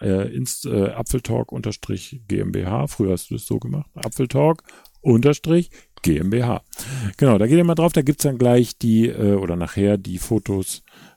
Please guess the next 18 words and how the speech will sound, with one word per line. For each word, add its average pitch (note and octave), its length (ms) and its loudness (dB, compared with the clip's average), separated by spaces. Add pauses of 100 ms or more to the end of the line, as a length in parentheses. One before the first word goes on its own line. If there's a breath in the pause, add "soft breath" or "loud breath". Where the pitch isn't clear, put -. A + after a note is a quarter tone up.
äh, - 80 -2 (100)
wie F#2 120 -4
die F#2+ 200 -2
iPhones F#2 400 -4
sich - 200 -8
hitzemäßig G2 680 -6
verhalten. G#2+ 640 -6
Und G#2+ 140 -8
vielleicht G#2 380 -4
posten G#2+ 320 -4
wir F#2+ 60 -4
auch F2+ 40 -6
das F#2+ 180 -8
ein F#2+ 180 -2
oder F#2+ 180 -2
andere F#2 180 -2
von G2 220 -4
den, F#2 380 0